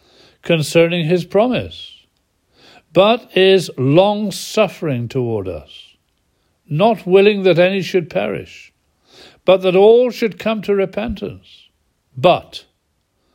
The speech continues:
the day of the Lord will come as a thief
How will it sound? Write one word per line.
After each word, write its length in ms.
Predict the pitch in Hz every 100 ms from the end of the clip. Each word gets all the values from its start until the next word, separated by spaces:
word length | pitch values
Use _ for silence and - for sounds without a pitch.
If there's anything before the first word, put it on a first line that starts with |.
| _ -
the 100 | 147
day 280 | 139 151 147
of 80 |
the 120 | 135 143
Lord 340 | 143 131 113 - -
will 300 | 135 139 101
come 400 | - 98 78 80 _ _ _ _ _ _ _ _ _ _
as 200 | 139 120
a 80 | 120
thief 520 | - 110 95 - _